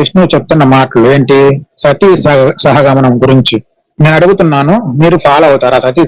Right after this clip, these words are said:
సహగమనము? చెప్పండి, మీ భర్త చనిపోతే మీరు మంటల్లో దిగి చనిపోతారా? మీ మతంలో, మీ గ్రంథాలలో ఉన్న విషయమే కదా అది. ఇక ఇంకొక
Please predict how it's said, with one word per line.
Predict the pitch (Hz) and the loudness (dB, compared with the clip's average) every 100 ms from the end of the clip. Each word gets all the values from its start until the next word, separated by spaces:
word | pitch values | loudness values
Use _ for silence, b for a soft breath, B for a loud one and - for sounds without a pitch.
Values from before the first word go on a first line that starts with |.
| 139 | 0
సహగమనము? | 131 120 113 113 127 110 - _ 139 | 0 0 -2 0 0 0 -6 _ -4
చెప్పండి, | - 139 113 | -2 -2 -2
మీ | 123 123 | 0 0
భర్త | 131 180 | 0 0
చనిపోతే | 156 143 139 156 147 | 0 0 0 2 2
మీరు | 156 135 | 2 2
మంటల్లో | 131 147 147 123 | 0 0 0 0
దిగి | 131 143 | 0 0
చనిపోతారా? | 127 120 117 110 120 117 - _ _ - | 0 0 0 0 0 -2 -4 _ _ -4
మీ | 147 139 | 0 0
మతంలో, | 135 160 170 170 | 0 0 0 0
మీ | 139 | 0
గ్రంథాలలో | 139 151 160 156 139 | 0 2 2 2 0
ఉన్న | 143 143 | 0 -2
విషయమే | 139 165 156 139 | 0 0 0 0
కదా | 117 107 | 0 0
అది. | 120 127 107 - _ _ _ _ _ _ _ _ _ _ _ _ _ _ _ - | 2 0 0 -8 _ _ _ _ _ _ _ _ _ _ _ _ _ _ _ -6
ఇక | 165 180 | -2 0
ఇంకొక | 160 170 | 2 2